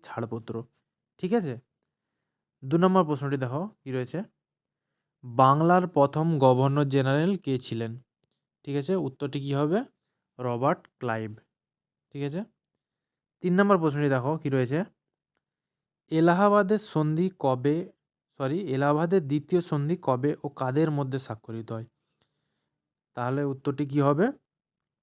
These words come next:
ইংরেজ ইস্ট ইন্ডিয়া কোম্পানি ও মুঘল সম্রাট দ্বিতীয় শাহ আলমের সাথে। সালটা কত তোমাদের? সতেরোশো পঁয়ষট্টি। তাই অনেক সময় সালও আসে যে এলাহাবাদের দ্বিতীয় সন্ধি কবে স্বাক্ষরিত হয়, সালটি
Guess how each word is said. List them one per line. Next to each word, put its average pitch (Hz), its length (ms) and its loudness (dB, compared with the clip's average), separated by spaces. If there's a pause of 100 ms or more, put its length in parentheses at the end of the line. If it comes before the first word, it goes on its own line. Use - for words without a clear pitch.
(420)
ইংরেজ 139 340 4
ইস্ট - 160 -8
ইন্ডিয়া 160 260 2
কোম্পানি 175 420 2 (800)
ও 143 60 0 (220)
মুঘল 156 260 6 (120)
সম্রাট 185 320 4 (100)
দ্বিতীয় 139 340 4
শাহ 120 220 2
আলমের 120 340 -2
সাথে। 113 200 -6 (840)
সালটা 143 440 4
কত 170 120 4 (120)
তোমাদের? 175 300 2 (520)
সতেরোশো 131 420 -4
পঁয়ষট্টি। 120 440 -4 (880)
তাই 123 160 -6
অনেক 143 220 0
সময় 156 220 2 (120)
সালও 147 340 4 (120)
আসে 160 240 -2
যে 160 80 4 (220)
এলাহাবাদের 147 460 6
দ্বিতীয় 139 280 -2
সন্ধি 143 200 -2 (100)
কবে 127 260 2
স্বাক্ষরিত 117 420 -8
হয়, 117 140 -6 (560)
সালটি 123 220 -4